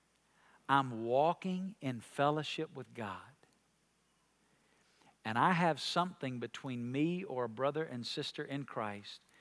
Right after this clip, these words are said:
that causes me to treat them differently, steer away from them, avoid them, think badly of them, and I'm just good with that,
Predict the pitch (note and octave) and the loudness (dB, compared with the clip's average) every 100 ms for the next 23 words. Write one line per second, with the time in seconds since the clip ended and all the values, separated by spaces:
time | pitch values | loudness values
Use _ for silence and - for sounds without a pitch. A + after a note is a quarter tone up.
0 | - - _ C3+ - - D3 D3 B2 A#2+ | -20 -20 _ -8 -6 -2 0 0 -2 -6
1 | B2 D3 D3 B2+ G#2+ G2 _ _ _ _ | -2 2 2 0 -4 -8 _ _ _ _
2 | _ _ _ _ _ _ _ _ - - | _ _ _ _ _ _ _ _ -6 0
3 | E3 G3+ E3 E3+ E3 E3+ - F3 F3+ E3 | 2 0 -2 0 2 0 0 -4 -2 0
4 | D#3+ - _ - - - E3+ E3+ F3 F3 | -2 -6 _ -6 -4 2 6 6 6 2
5 | D3 C#3+ D#3+ D#3+ - E3 D#3 D#3 D3+ D3+ | 2 4 6 4 2 -2 0 2 4 2
6 | D3+ - - - A#2 G#2 B2+ E3 E3 E3 | 0 -8 -14 -4 -4 0 4 8 8 8
7 | C#3 D#3 D#3 D3 D3 - - - - E3+ | 4 4 4 2 0 -8 -18 -6 2 2
8 | F3 C3 C#3+ D3+ E3 E3 E3 E3 D3 C3 | 0 2 6 8 6 4 2 2 0 0
9 | D#3 D#3+ D#3 D3+ D3 - _ _ _ _ | 0 2 0 -4 -12 -18 _ _ _ _
10 | _ _ _ _ _ _ _ _ _ _ | _ _ _ _ _ _ _ _ _ _
11 | _ _ _ _ _ - B2+ E3 E3+ D#3 | _ _ _ _ _ 2 6 6 6 2
12 | D3+ - A#2 D3+ F3 E3 D#3+ F3 G3 G3+ | 2 -2 2 4 4 2 0 2 2 0